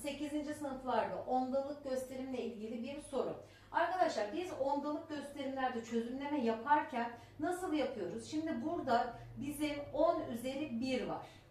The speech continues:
On üzeri bir var. Bunun katsayısı ne? Bir.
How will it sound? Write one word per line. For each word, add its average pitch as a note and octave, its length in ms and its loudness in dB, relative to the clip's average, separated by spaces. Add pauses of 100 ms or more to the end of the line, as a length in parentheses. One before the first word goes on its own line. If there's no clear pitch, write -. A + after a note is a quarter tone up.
(180)
On C#4+ 240 4
üzeri A3+ 400 0
bir G3+ 160 0
var. - 100 -4 (100)
Bunun D#4+ 240 -2
katsayısı E4 760 0
ne? E4+ 220 2 (500)
Bir. - 320 0